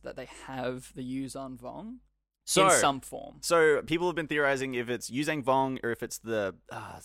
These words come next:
Speaker 2: there's two other alien races that are involved in the E U stuff. And I've seen them all get tossed around on Reddit.
Speaker 1: Yep.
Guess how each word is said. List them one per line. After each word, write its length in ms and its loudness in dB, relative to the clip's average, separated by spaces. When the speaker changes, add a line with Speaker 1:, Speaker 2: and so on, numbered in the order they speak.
Speaker 2:
there's 160 -4
two 240 4
other 420 4
alien 320 -2
races 320 -6
that 80 -10
are 60 -6
involved 300 -4
in 100 -8
the 100 -14
E 100 -10
U 80 -12
stuff. 320 -12
And 60 -8
I've 60 -10
seen 180 -2
them 100 0
all 80 2
get 140 -4
tossed 220 -2
around 140 0
on 80 -2
Reddit. 360 0
Speaker 1:
Yep. 180 -8